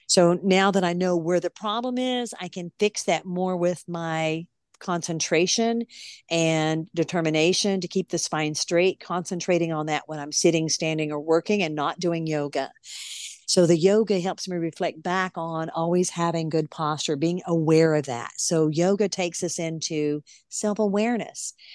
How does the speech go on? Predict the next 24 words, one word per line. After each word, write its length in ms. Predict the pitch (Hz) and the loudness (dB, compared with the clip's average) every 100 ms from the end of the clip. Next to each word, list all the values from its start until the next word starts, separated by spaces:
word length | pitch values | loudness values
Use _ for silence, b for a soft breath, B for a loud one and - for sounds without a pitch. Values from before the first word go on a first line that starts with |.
| B B - | B B 4
being 300 | 180 185 175 | 6 6 4
more 220 | 165 156 | 4 2
aware. 400 | 165 190 196 156 | 4 4 6 4
We 100 | 170 | 2
can 140 | 180 | 0
have 260 | 180 185 175 - | 0 2 0 -2
all 240 | 190 214 | 0 2
the 80 | 214 | 2
money 300 | 208 214 196 | 0 0 -2
in 100 | 180 | -4
the 80 | 175 | -6
world, 540 | 175 233 202 170 170 | -4 -2 0 -2 -4
but 160 | 185 135 | -4 -4
we 140 | 180 | -4
may 340 | 175 180 185 202 | -6 -6 -4 -2
not 240 | 180 - | -4 -4
be 140 | 170 170 | -4 -4
happy 500 | 196 202 208 170 165 | -4 -4 -2 -2 -2
because 300 | 175 170 170 | -4 -4 -2
we 80 | |
don't 260 | 160 170 - | -2 -4 -6
have 220 | 170 156 | -8 -2
good 160 | 165 151 | 0 0
health. 480 | 190 196 151 - | 2 0 0 -6